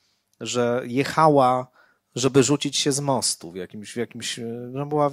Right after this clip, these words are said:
na, gdzieś na granicy po prostu już, e, znaczy właściwie była zdecydowana, że, że popełni samobójstwo i zobaczyła tytuł, e, książki Ciorana właśnie w księgarni na witrynie, Na szczytach rozpaczy.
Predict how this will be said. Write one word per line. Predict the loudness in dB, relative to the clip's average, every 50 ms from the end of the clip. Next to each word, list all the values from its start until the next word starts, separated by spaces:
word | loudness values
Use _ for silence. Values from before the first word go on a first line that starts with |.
| -2
na, | -8 -8 -6 -6
gdzieś | -6 -4 -6 -6 -4 -4
na | -6 -6
granicy | -4 -2 -2 -2 -2 -4 -4 -4 -6 -6 -8
po | -10 -12
prostu | -8 -8 -6 -6 -6 -8 -8 -10
już, | -12 -10 -8 -8 -8 -8 -8
e, | -8 -8 -8
znaczy | -10 -10 -10
właściwie | -8 -8 -6 -6 -4
była | 0 0 0 2
zdecydowana, | 2 0 0 0 0 0 0 -2 -2 -4 -4 -4 -4 -6
że, | -6 -6 -8 -8 -8 -8 -10 -16 -20 -20 -20 _ _ _ _ _ _ -8
że | -4 -4 0
popełni | 0 0 2 2 2 2 0 -2
samobójstwo | -2 -2 0 0 -2 -2 -2 -2 -4 -2 0 0 0
i | 2
zobaczyła | 2 2 2 2 2 2 2 0 2 0 0
tytuł, | 0 -2 -4 -4 -4 -6 -6 -6 -6 -8 -10 _ _ _ _ _ _ _ _ _ -4
e, | -4 -2 -2
książki | -2 -2 -2 0 2 2 2 0 -2 -4 -6 -6 -4
Ciorana | 0 2 2 4 2 0 0 -2 -2
właśnie | 2 2 2 0 0 -4 -4 -4 -4 -6 -8 -10
w | -12
księgarni | -8 -6 -4 -2 0 2 2 2 2 2 -2 -6 -6
na | -4 -6 -6
witrynie, | -6 -10 -10 -4 -2 -2 -2 -2 -4 -4 -4 -6 -6 _ -20 _ -10
Na | -6 -4 -2
szczytach | -2 -2 2 2 2 2 0 -2 0 2
rozpaczy. | 0 2 0 0 -2 -2 -2 -2 -2 -6 -8 -8 -8 -8 -12 -16